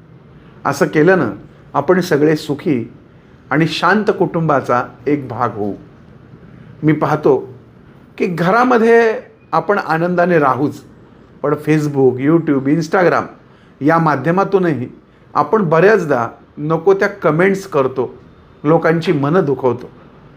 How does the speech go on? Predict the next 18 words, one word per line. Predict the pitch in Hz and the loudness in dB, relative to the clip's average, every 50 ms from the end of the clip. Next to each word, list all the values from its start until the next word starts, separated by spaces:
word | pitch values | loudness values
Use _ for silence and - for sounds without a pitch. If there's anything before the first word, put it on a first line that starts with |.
| - - - - | -20 -18 -10 -4
यानं | 135 147 156 165 | -2 0 0 0
काय | 156 160 151 156 | 0 0 0 0
साध्य | 156 156 160 147 147 147 151 | 2 0 0 -2 0 0 2
होतं? | 147 147 147 156 170 175 - - _ _ - - _ - - - - - 123 | 2 2 0 -2 -6 -8 -10 -20 _ _ -20 -20 _ -20 -20 -20 -18 -8 -2
यानं | 127 156 165 185 196 156 143 151 - - - - - - | 0 0 2 2 0 0 -2 -4 -8 -14 -20 -20 -12 -4
दुसऱ्याच्या | 135 160 165 160 - 190 190 196 196 196 208 202 | 0 0 0 2 4 4 4 4 4 2 2 2
हृदयातून | 190 156 139 127 131 143 156 - 175 147 120 117 - - - _ _ _ - _ _ - - - - | 2 0 0 2 0 0 0 -2 -4 -6 -6 -8 -10 -14 -20 _ _ _ -20 _ _ -18 -10 -6 -2
शाप, | 165 151 139 127 117 - - - | 0 2 2 2 0 -2 -6 -18
ताप | 120 - - 147 143 139 127 131 - | -10 -4 0 0 2 2 0 -2 -4
आणि | 131 135 135 | -8 -8 -6
कोपच | 131 - 135 127 127 135 123 120 | -4 -2 -2 -2 -2 -2 -4 -4
बाहेर | 117 117 110 120 113 | -4 -4 -2 -4 -4
पडतात. | 104 110 110 - 107 101 - - - - - - - - - - - - - | -6 -8 -10 -10 -10 -12 -14 -16 -20 -20 -20 -20 -20 -20 -20 -20 -12 -4 -2
त्यामुळे | 202 208 226 269 269 | 0 2 4 4 4
जास्तीत | 185 208 185 180 - - 277 208 | 2 2 0 0 -2 -6 -6 -2
जास्त | 190 226 208 220 - 254 220 - | 0 0 0 0 0 -2 -2 -2
आनंद | - 165 165 180 202 214 214 208 | 0 -2 0 0 0 0 2 0
पसरवणं, | 208 208 - 160 - - 185 175 170 151 123 110 | 0 0 0 -2 0 0 2 2 2 2 0 -4